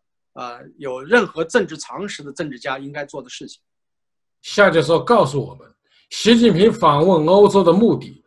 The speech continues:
Speaker 2: 是通过签订“一带一路”协议突破美国对中国的经济围剿，但“一带一路”战略并未经过科学认证，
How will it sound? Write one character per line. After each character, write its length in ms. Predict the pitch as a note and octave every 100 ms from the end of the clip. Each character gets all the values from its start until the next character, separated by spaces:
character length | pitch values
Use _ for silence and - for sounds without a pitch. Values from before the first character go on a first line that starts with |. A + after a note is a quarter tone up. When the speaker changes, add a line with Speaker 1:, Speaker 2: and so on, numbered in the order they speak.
| _ -
Speaker 2:
是 160 | -
通 240 | E3+ G3+ G#3+
过 160 | F3+
签 300 | D3+ G#3 G3+
订 180 | G3+ D#3
“一 140 | C#3
带 240 | G#3+ A#3 F3+
一 120 | C#3
路” 140 | F#3+ D#3
协 220 | - G#2
议 260 | C#3 - - _ _
突 200 | - A3
破 240 | F3+ A3 E3
美 240 | C3+ G#2+
国 280 | - - - _ _
对 200 | E3 D3+
中 320 | C#3 G#3+ A3
国 160 | A3 C3
的 160 | B2+ -
经 360 | - F3+ E3+
济 220 | D3+ C#3 G2+
围 180 | - F#2
剿， 220 | - - - _ _ _ _ _
但 220 | - F#3+ D#3+
“一 80 | D3+
带 180 | A3+ A3
一 120 | D3
路” 120 | E3
战 300 | C3+ G3+ D3+
略 180 | A2+ - - _
并 240 | A#3+ F#3
未 140 | E3 D3
经 240 | D#3 F3+
过 160 | C#3+ C3
科 300 | - A3 G#3
学 220 | - G2+
认 140 | C3+ C3+
证， 180 | - -